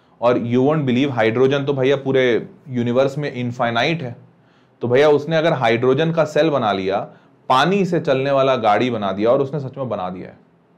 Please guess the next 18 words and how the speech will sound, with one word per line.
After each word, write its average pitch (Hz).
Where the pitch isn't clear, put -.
तो 101
भाई, 110
मतलब 98
फिर 98
तो 101
खत्म, 165
सब 135
खत्म, 123
मतलब 120
पेट्रोल 127
का 135
तो 123
मा-, 117
मार्केट 110
ही 196
खत्म 165
हो 139
गया। 107